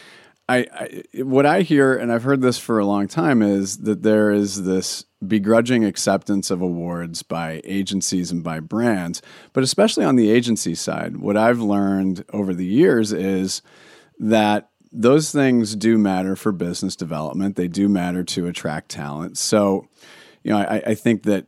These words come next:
you know, is there, are there a glut of awards? Well, probably, uh, of course.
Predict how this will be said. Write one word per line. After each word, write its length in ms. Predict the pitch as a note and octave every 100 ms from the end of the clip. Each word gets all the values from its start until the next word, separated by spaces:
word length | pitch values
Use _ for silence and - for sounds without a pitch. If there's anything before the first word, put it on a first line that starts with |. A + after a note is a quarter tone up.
| _
you 140 | - G#2+
know, 100 | F#2
is 320 | G#2+ G#2 G#2
there, 300 | G#2 G2 -
are 160 | E2+ G2+
there 140 | G#2
a 80 | G2
glut 220 | F#2 F#2+
of 100 | F#2+
awards? 500 | F2+ E2+ F#2+ D3 C#3 -
Well, 420 | F3 D#3 C3 _
probably, 560 | - C3 D3 - E2 G2+ _
uh, 100 | A#2 G2
of 180 | -
course. 440 | - C3+ - -